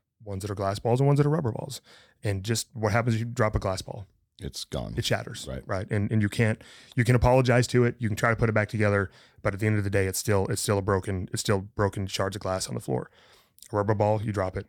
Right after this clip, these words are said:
Speaker 1: and it bounces. Right. And so I try to prioritize my life in a series of glass balls and rubber balls. And, you know, no matter how much is going on at work, family is always a glass ball.
Speaker 2: Right.
Speaker 1: Right.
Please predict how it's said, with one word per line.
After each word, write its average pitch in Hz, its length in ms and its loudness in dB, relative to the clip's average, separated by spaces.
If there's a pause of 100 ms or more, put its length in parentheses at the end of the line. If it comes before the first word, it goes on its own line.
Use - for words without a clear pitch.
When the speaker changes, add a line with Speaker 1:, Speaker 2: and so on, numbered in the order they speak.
Speaker 1:
and 101 80 -8
it 95 60 -4
bounces. 95 520 -8 (280)
Right. 98 240 -2
And 104 160 -2
so 101 300 2 (420)
I 113 140 4
try 110 240 2
to 104 200 -2
prioritize 101 800 0
my 98 260 -2
life 95 640 -4 (300)
in 101 120 -4
a 95 60 -2
series 95 300 -2
of 95 80 -8
glass 92 240 -4
balls 92 220 -4
and 95 100 -8
rubber 110 180 0
balls. - 280 -8 (560)
And, 101 320 -2 (260)
you 127 80 -6
know, 101 180 -4
no 113 140 0
matter 104 180 2
how 123 220 -2
much 123 220 2
is 98 100 -4
going 104 240 0
on 98 120 -2
at 95 80 -6
work, 101 380 0 (340)
family 104 280 0
is 95 100 -4
always 98 280 -2
a 104 40 -8
glass 101 240 -10
ball. - 280 -10 (180)
Speaker 2:
Right. 65 220 -4 (240)
Speaker 1:
Right. - 260 -8